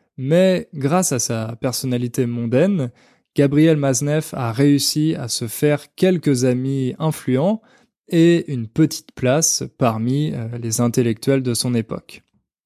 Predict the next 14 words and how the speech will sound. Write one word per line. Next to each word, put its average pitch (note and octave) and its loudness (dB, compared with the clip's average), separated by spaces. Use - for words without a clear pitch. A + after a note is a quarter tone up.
Jusqu'à E3+ 2
récemment, D3+ 2
il B2 0
était C3+ 4
très F#3+ 2
apprécié C#3 0
dans A#2+ -4
le A2+ -4
monde, B2 -4
euh, C3 -4
littéraire B2 0
et - -8
politique, B2+ -4
et G3 4